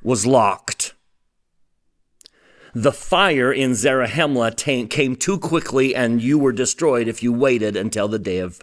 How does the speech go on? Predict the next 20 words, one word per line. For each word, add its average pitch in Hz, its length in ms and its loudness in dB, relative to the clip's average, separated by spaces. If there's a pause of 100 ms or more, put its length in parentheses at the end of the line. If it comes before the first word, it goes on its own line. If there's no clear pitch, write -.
(160)
fire. 82 500 -10 (1700)
It 139 180 2
is 120 200 0
my 147 280 2
testimony 123 760 -2
that 110 200 0
prophets - 480 -4
speak 117 500 -2
in 117 120 0
a 113 80 -2
day 113 260 0
of - 220 -6
peace, - 640 -2 (960)
when 123 340 2
we 180 280 0
don't 156 540 0
see 143 520 0
what 135 440 0
they 135 260 2
see. 117 640 0